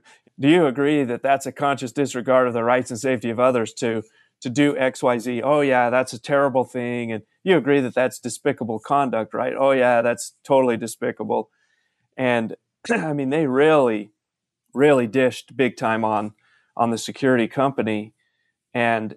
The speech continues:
as Rahul knows, in Nevada, that's a non-delegable duty. So doing that is essentially, you're saying, "Okay, yeah, the security guard that we hired under this, this case and this, uh,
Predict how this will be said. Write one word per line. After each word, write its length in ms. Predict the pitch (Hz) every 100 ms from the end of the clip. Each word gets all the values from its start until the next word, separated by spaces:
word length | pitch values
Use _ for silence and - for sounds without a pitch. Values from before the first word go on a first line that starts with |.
| -
as 340 | 120 113 -
Rahul 460 | - 123 127 170 131
knows, 460 | 113 110 123 - -
in 160 | 120 120
Nevada, 440 | 107 127 139 117
that's 200 | 110 -
a 40 |
non-delegable 760 | 110 117 120 113 113 107 104 101
duty. 460 | 120 131 117 110 - _ _ _
So 420 | - 117 113 - 117
doing 320 | 127 143 117
that 240 | 117 120
is 140 | 113 107
essentially, 760 | - 127 123 135 113 113 107 _ _ _ _ _ -
you're 140 | 120
saying, 340 | - 127 123
"Okay, 260 | 117 - 127
yeah, 220 | 120 123
the 120 | 117
security 460 | 110 113 - 131 123
guard 380 | 127 120 117 110 _ _ _ _ _ _ -
that 220 | 123 117 _
we 160 | 120 120
hired 560 | 123 143 127 113 110 113 _ _ _
under 280 | 131 131 123
this, 400 | 107 131 - - _ _ _ 123
this 240 | 131 -
case 460 | - - 131 123 -
and 140 | 110
this, 200 | 117 -
uh, 480 | - 107 104 -